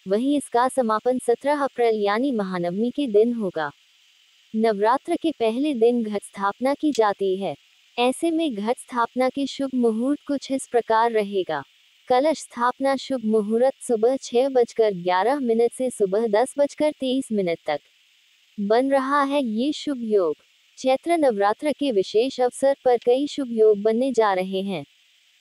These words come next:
माना जा रहा है कि इन शुभ योग में पूजा अर्चना और घट स्थापना की जाए, तो इससे व्यक्ति को जीवन में विशेष लाभ देखने को मिल सकते हैं। ज्योतिष शास्त्र के अनुसार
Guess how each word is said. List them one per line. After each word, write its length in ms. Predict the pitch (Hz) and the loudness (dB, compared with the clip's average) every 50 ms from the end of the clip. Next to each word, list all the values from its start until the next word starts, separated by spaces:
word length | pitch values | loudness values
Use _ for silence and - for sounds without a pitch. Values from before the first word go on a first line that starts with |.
| _ _ _ _ _ | _ _ _ _ _
माना 400 | 220 214 214 214 233 277 320 349 | -2 0 2 2 2 2 2 2
जा 200 | 330 - 302 294 | 2 2 2 4
रहा 320 | 285 240 220 220 233 247 247 | 4 2 2 2 0 0 0
है 180 | 233 226 247 269 | 2 0 0 -2
कि 220 | - - 277 269 285 | -2 -2 -2 0 0
इन 80 | 285 | -2
शुभ 280 | 262 - - 285 277 262 | -4 -6 -6 -6 -6 -4
योग 300 | 254 226 220 233 254 277 - | 0 2 4 4 4 2 0
में 120 | 277 294 311 - | -2 -2 -2 0
पूजा 340 | - 208 190 170 165 175 165 | 2 2 2 2 2 0 0
अर्चना 460 | 156 156 180 - - 208 220 240 269 | 0 -2 -4 -2 0 0 2 2 2
और 180 | 277 302 294 277 | 2 2 0 0
घट 240 | 220 214 220 220 - | 0 -2 -4 -4 -6
स्थापना 480 | - - 247 247 254 - - 262 254 | -8 -8 -6 -6 -6 -4 -2 -2 -2
की 180 | 240 - 226 214 | -2 -2 -4 -4
जाए, 280 | 190 - 165 160 175 220 - _ _ _ _ _ _ _ | -2 0 0 0 -2 -4 -6 _ _ _ _ _ _ _
तो 80 | - 277 | 0 0
इससे 300 | 277 262 - - 302 302 | 0 0 -2 -4 -4 -2
व्यक्ति 360 | 247 220 214 226 - - 330 | 0 0 0 0 0 0 -2
को 140 | - - 339 | 0 0 -2
जीवन 340 | 277 - 240 233 226 254 262 | -2 -2 -2 0 0 0 0
में 160 | 262 277 285 247 | 2 0 0 0
विशेष 500 | 208 202 - - 240 254 294 277 - - | 0 0 0 -2 -4 -4 -4 -4 -4 -2
लाभ 200 | 262 262 262 247 | 0 0 0 0
देखने 440 | 233 208 196 185 - _ - 185 180 | 0 2 2 2 0 _ -4 -6 -4
को 160 | - 233 254 | -2 -2 0
मिल 220 | 247 220 226 247 254 | 2 2 2 2 0
सकते 400 | - - 277 - _ - 202 202 | 0 -4 -4 -2 _ -2 0 0
हैं। 200 | 202 190 151 143 - _ _ _ _ _ _ _ _ _ _ _ _ _ _ _ | -2 -4 -8 -8 -12 _ _ _ _ _ _ _ _ _ _ _ _ _ _ _
ज्योतिष 600 | 214 202 202 233 262 294 - - 349 311 - - | -10 -4 0 0 0 0 0 0 -4 -4 -4 -2
शास्त्र 400 | - 240 247 240 240 - - 247 | 0 0 2 2 0 -2 -6 -8
के 180 | 247 - 269 262 | -4 0 2 2
अनुसार 560 | 233 202 185 180 - - 190 180 170 175 233 | 2 2 0 -2 -4 -2 0 0 0 0 -2